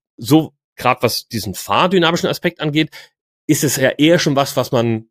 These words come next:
auf der Rennstrecke verortet, ne? Dass man wirklich so präzise an bestimmten Dingen agiert und auf der Landstraße ja nicht so oft erlebt. Also,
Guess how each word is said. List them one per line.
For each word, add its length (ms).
auf 120
der 120
Rennstrecke 380
verortet, 420
ne? 120
Dass 160
man 120
wirklich 280
so 140
präzise 800
an 100
bestimmten 640
Dingen 260
agiert 460
und 800
auf 160
der 100
Landstraße 520
ja 80
nicht 260
so 120
oft 360
erlebt. 400
Also, 200